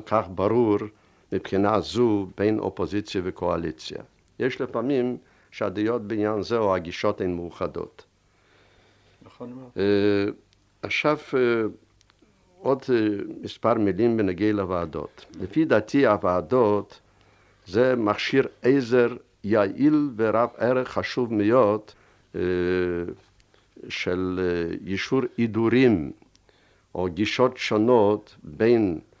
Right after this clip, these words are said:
Speaker 1: הממשלה ובין הכנסת. בעיקר זה בא לידי ביטוי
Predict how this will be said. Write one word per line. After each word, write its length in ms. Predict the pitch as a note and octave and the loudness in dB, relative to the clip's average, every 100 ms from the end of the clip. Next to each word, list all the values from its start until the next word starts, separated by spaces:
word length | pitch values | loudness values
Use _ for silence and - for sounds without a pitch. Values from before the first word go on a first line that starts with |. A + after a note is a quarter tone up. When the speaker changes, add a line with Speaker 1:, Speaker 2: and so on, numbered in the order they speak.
| _ _ - | _ _ -6
Speaker 1:
הממשלה 720 | G2 G2 F#2+ - F2 F#2+ A#2 A#2 F2+ | -2 -2 -4 -4 -2 2 2 0 -6
ובין 240 | F2+ F#2 | -4 -4
הכנסת. 560 | F2+ - F2+ D2 - - | -4 -6 -6 -6 -12 -12
בעיקר 500 | F2+ F#2 G2 B2 B2+ | -6 -6 -4 -2 -2
זה 120 | G#2 | -4
בא 140 | G2 A2 | -4 -2
לידי 240 | A2 F#2+ | -2 -4
ביטוי 600 | E2+ F2+ - B2+ G#2 G#2 | -4 -8 -4 0 0 -2